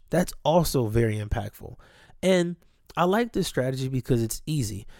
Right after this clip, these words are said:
If I tell you to go to blank blank dot com slash blank blank, that's a lot. That's a lot to keep up with, man. That's, <laughs> that's a lot. Most people aren't gonna remember all that. They'll mess it up and they just say, "Forget it." But if I tell you to go on your favorite social platform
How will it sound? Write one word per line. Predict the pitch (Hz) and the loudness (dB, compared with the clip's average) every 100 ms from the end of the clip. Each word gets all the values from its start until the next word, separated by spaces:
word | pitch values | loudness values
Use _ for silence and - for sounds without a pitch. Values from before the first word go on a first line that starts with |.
| - | -8
If | - - | -4 -2
I | 185 | 2
tell | 196 | 6
you | 175 160 | 6 6
to | |
go | 131 135 | 6 4
to | 127 139 123 117 - - - _ _ | 4 2 2 2 -2 -14 -20 _ _
blank | 123 139 143 | -2 -2 0
blank | 131 135 135 110 | 2 2 2 -2
dot | 135 131 | -4 -2
com | - 139 131 127 | 0 0 0 -2
slash | - 139 131 123 123 120 | -2 4 4 6 4 0
blank | - 131 131 | -2 -4 -2
blank, | 131 135 120 | 0 -2 -2
that's | 190 - | 0 2
a | 123 | 2
lot. | 98 90 101 - | -2 -6 -8 0
That's | 147 170 | 2 2
a | 196 | 2
lot | 123 117 | 2 2
to | 120 | 0
keep | 110 110 98 | -2 -4 -4
up | 95 90 | -8 -8
with, | 87 | -10
man. | 90 90 - | -12 -14 -14
That's, | 123 143 180 - - - | -8 -6 -4 0 2 0
<laughs> | - - - | -8 -20 -10
that's | 185 156 | 0 2
a | 165 | 4
lot. | 143 120 | 2 0
Most | 120 165 - | -2 -2 0
people | 180 127 | -4 -4
aren't | 147 143 | -4 0
gonna | 135 123 | 2 2
remember | 113 120 123 | 0 0 2
all | 120 120 | 4 4
that. | 117 113 | 2 -2
They'll | 127 | -4
mess | 117 120 - | -2 -2 0
it | 113 | 2
up | 113 113 | 0 -2
and | 120 | -6
they | 117 | -4
just | 113 110 | -4 -4
say, | - | -6
"Forget | 98 104 98 90 | -8 -8 -8 -10
it." | - - - - - | -12 -16 -20 -20 2
But | 165 180 139 - _ _ - | 6 6 4 0 _ _ -6
if | 135 160 | -2 2
I | 147 | 2
tell | - 165 | 6 6
you | 156 143 | 6 4
to | 131 | 2
go | 127 135 127 123 - - _ | 4 6 6 4 0 -20 _
on | 131 127 123 | -2 0 0
your | 123 | 0
favorite | 123 147 135 117 | 0 0 0 0
social | - 135 - 117 | 2 2 0 0
platform | 151 160 - 127 120 120 120 | 0 0 -2 -2 0 -2 -4